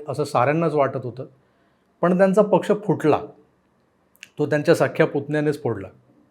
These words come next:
नंतर जे काही घडलं ते आपणही पाहिलंय, पण देशभरातला राईट विंगर किंवा भाजपा कार्यकर्ता या निर्णयाने खुश नव्हता. अगदी त्रयस्थ सामान्य मराठी माणूस देखील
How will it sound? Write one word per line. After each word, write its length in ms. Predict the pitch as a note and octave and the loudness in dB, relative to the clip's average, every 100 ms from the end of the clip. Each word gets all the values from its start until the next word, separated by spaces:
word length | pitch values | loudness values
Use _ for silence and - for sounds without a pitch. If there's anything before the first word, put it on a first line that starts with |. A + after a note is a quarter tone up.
| _ _ _ _ | _ _ _ _
नंतर 280 | C#3 C#3+ - | -8 4 6
जे 140 | G3 G3 | 8 8
काही 180 | G#3 | 8
घडलं 320 | G#3+ D#3+ D3+ F3+ | 10 8 8 6
ते 100 | F3 | 6
आपणही 400 | D3 E3+ E3 E3+ | 6 4 2 2
पाहिलंय, 480 | D3+ C3 C3 G2 - _ - | 2 2 0 -6 -10 _ -8
पण 200 | C#3+ B2+ | -6 0
देशभरातला 720 | C#3 C#3 C#3+ D#3 D3+ D3+ D#3 | 0 2 0 0 0 0 2
राईट 300 | C3 C3 C#3+ | 0 -2 -4
विंगर 340 | C3+ C3+ D3 | -6 -4 -4
किंवा 260 | C#3+ C#3 C3 | -4 -4 -4
भाजपा 440 | A2 G#2+ B2+ C#3+ | -4 -6 -4 -4
कार्यकर्ता 640 | C3 B2 B2 B2 A#2 C3+ D#3+ - _ _ | -2 -4 -4 -8 -6 -6 -6 -10 _ _
या 80 | C#3+ | -8
निर्णयाने 520 | C#3 C#3 C#3 D#3 D3+ D#3 | -4 -4 -2 -2 -2 -4
खुश 260 | - C#3 C3+ | -6 -8 -6
नव्हता. 280 | B2+ B2+ C#3 | -6 -2 -2
अगदी 180 | C3 | -2
त्रयस्थ 460 | D3+ C3 C#3+ D3 D#3 | -4 -2 -2 0 -2
सामान्य 460 | D3+ C3+ C3+ C#3+ D3+ | -2 -2 -2 -6 -6
मराठी 380 | C3 C#3 C#3 | -4 -6 -6
माणूस 320 | D3 C3+ D3+ C#3 | -8 -6 -4 -4
देखील 260 | C3+ A2+ | -4 -6